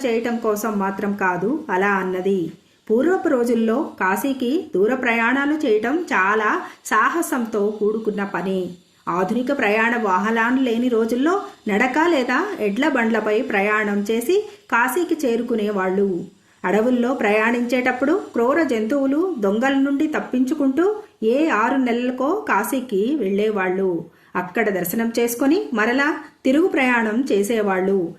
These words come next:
ఈ క్రమంలో ఏదైనా ఆపద లేక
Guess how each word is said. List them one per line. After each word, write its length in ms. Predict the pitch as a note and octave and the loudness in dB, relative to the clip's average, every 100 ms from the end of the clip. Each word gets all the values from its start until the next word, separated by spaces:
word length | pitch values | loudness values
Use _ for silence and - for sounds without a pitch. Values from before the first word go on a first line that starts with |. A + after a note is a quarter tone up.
| _ G3+ | _ 0
ఈ 220 | B3+ F4 | 2 2
క్రమంలో 600 | D#4+ A#3 A#3 A3+ C4 F#4 - | 2 2 2 2 0 -2 0
ఏదైనా 440 | G3 G#3+ A3+ A3+ G#3+ | 0 2 0 0 0
ఆపద 400 | F#3+ G3 A3 A3 | -2 -2 -2 0
లేక 460 | A3+ A#3 A3+ F#4+ | 0 -2 0 -2